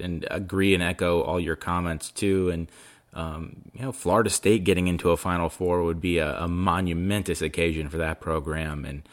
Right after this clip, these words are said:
um, something that Leonard Hamilton could really hang his hat on. So a lot of storylines to follow as we, we move on to the first weekend and the second, uh, well, the first weekend in the, in the first, second rounds and, and see what we have shaking in this N C A A tournament. And,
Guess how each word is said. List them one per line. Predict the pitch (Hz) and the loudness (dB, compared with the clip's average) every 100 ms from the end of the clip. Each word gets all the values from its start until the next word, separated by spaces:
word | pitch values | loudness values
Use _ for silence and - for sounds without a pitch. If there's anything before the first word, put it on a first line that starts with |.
| - - _ _ | -20 -20 _ _
um, | - 80 82 82 - | -10 -8 -8 -12 -10
something | - 90 87 | -4 -4 -2
that | 85 | -2
Leonard | 71 87 82 | -2 -2 -2
Hamilton | 90 87 90 78 78 | -2 -2 -2 -4 -6
could | 76 80 82 | -4 -4 0
really | 92 82 | 2 2
hang | 76 78 | 0 -4
his | 73 | -6
hat | 71 80 82 | -4 -2 0
on. | 78 80 | 0 -2
So | 73 - 87 85 76 - - _ - | -4 0 2 2 -2 -12 -20 _ -6
a | 92 | -2
lot | 98 101 98 107 | 0 2 4 2
of | |
storylines | - - 101 98 92 90 87 - | 0 0 2 4 2 0 -2 -4
to | |
follow | 90 - 90 90 87 85 | -2 2 4 4 4 2
as | 82 - | 2 0
we, | 87 85 71 | 0 0 0
we | 87 | -2
move | 87 92 85 | 0 2 2
on | 87 87 | 0 -2
to | 85 | -4
the | 82 | -8
first | - 87 - | -2 -2 -2
weekend | 90 85 82 85 82 | -2 -2 -2 -2 -4
and | 78 | -6
the | |
second, | 76 90 82 87 78 - | -4 -4 -2 -4 -4 -4
uh, | 80 78 78 - _ _ | -4 -4 -8 -16 _ _
well, | - | -4
the | 90 | -2
first | - 95 - | 2 2 4
weekend | 95 - 80 80 | 2 2 0 -2
in | 76 80 | -2 -4
the, | 76 - | -6 -6
in | |
the | 80 | -6
first, | 76 85 80 | -4 -4 -4
second | - 78 78 69 76 | -4 -6 -6 -8 -6
rounds | 78 80 76 76 | -4 -4 -6 -8
and, | 78 73 - | -8 -8 -8
and | 78 78 | -8 -6
see | - | -4
what | 85 60 | -2 -2
we | 80 | -4
have | 73 76 | -6 -6
shaking | - 80 78 78 | -2 -2 -2 -4
in | 78 | -6
this | 76 - | -6 -6
N | 85 | -4
C | 80 | -2
A | 76 | -2
A | |
tournament. | - 80 87 85 - | -2 -4 -2 -4 -4
And, | 82 76 | -6 -8